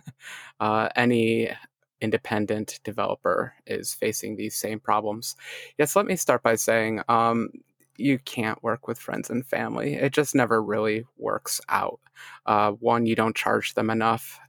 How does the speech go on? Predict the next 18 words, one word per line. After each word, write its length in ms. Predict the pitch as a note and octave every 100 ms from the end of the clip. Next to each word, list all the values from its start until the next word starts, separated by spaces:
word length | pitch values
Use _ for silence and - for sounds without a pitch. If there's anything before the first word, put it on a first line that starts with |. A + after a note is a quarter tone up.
| -
Two, 380 | - A2+ A2+
you 160 | A2+ A2
spend 520 | - - A2+ G#2+ - -
way 100 | A2
too 160 | G#2 -
much 200 | A2 -
time 300 | - G#2+ A2
on 160 | G#2+ A2
it. 140 | A2+ -
Three, 460 | - A#2 A2 A2+
it 100 | A2
can 140 | - A2
damage 480 | G2+ G2 - - -
relationships 800 | D#2+ - - - - - - -
and 140 | -
things 240 | - A1+ -
like 160 | - -
that. 280 | - A2